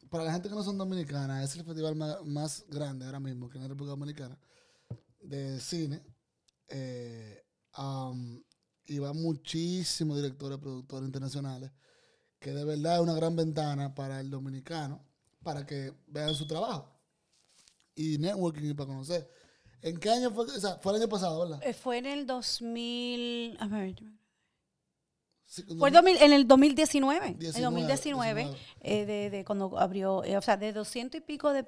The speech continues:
Speaker 2: de, de, eh, submissions, dos once submissions, me parece que fue, la interview fue una elegida.
Speaker 1: En la categoría de in-,
Speaker 2: De cortometrajes.
Speaker 1: de cortometraje international o
Speaker 2: International.
Speaker 1: You're right.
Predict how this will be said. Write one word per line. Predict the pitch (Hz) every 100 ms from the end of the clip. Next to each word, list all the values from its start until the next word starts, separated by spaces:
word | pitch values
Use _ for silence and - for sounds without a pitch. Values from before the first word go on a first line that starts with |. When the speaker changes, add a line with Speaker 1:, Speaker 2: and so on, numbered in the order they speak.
| -
Speaker 2:
de, | 202 226 220 214 208 202 190 196 - - - - -
de, | 214 214 - -
eh, | 220 208
submissions, | - 220 247 - 208 196 226 285 - - _ _ _ _
dos | 190 202 -
once | - 226 240 - 208
submissions, | - 202 208 - 202 -
me | 185
parece | 185 190 214
que | 202
fue, | 185 - 190 180 180 - _ _
la | - 202
interview | 202 196 208 190 196 202
fue | - 185 180
una | 185 190
elegida. | 180 180 170 165 165 165
Speaker 1:
En | 160
la | 156
categoría | 156 156 156 156 175
de | 180 180 208
in-, | 208
Speaker 2:
De | 226
cortometrajes. | 233 214 220 208 208 185 175 175
Speaker 1:
de | 170
cortometraje | 160 160 160 147 170 196 196
international | 180 170 170 190 196 185
o | -
Speaker 2:
International. | 233 - 240 202 190 - 185 185
Speaker 1:
You're | 170 147
right. | 143 127